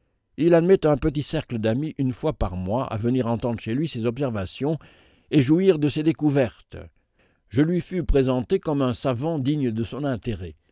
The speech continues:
Les hommes d'une instruction variée, qui ont l'élocution facile, sont ordinairement bienvenus près de ceux qui ne cultivent qu'une science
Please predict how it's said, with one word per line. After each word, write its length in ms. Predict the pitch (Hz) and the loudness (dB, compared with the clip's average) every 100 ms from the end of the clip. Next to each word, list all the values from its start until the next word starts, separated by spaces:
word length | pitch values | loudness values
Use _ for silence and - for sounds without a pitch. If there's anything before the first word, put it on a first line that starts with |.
| _ _ _ _ | _ _ _ _
Les 280 | 101 113 147 | -2 2 4
hommes 300 | 135 127 117 | 4 4 0
d'une 200 | 117 120 | 0 0
instruction 480 | 110 127 107 113 101 | -2 -6 -10 -8 -4
variée, 500 | 123 127 147 185 175 - - _ _ | -2 -2 2 4 4 -4 -20 _ _
qui 100 | - | -4
ont 100 | 127 | 0
l'élocution 600 | 120 120 110 117 - 113 | 4 4 4 -2 -6 -8
facile, 600 | - 131 - 156 165 160 - _ _ | -4 -6 -4 -2 0 -2 -4 _ _
sont 260 | - 139 147 | -4 0 0
ordinairement 540 | 131 131 123 123 120 | 2 2 2 0 0
bienvenus 540 | 110 123 127 151 175 151 | 0 0 0 -2 -2 0
près 160 | 127 | 0
de 100 | 123 | 0
ceux 200 | 117 147 | 0 -4
qui 180 | 147 127 | -4 -2
ne 80 | 117 | -4
cultivent 460 | 107 104 - 156 107 | -4 -8 -4 -6 -4
qu'une 220 | 151 135 | -4 -4
science 600 | - - 127 151 151 - | -8 -8 -6 -6 -10 -12